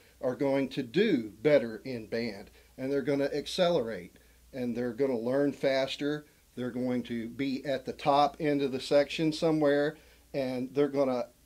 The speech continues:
help people below them, just like their private teachers are helping them. They're also gonna help the band director.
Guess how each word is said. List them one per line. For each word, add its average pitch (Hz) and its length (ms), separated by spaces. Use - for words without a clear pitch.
help 156 340
people 143 460
below 143 460
them, 135 420
just 120 260
like 123 380
their 127 160
private 120 420
teachers 156 440
are 104 80
helping 98 420
them. 107 300
They're 127 120
also 175 280
gonna 120 220
help 131 460
the 156 140
band 196 260
director. 87 540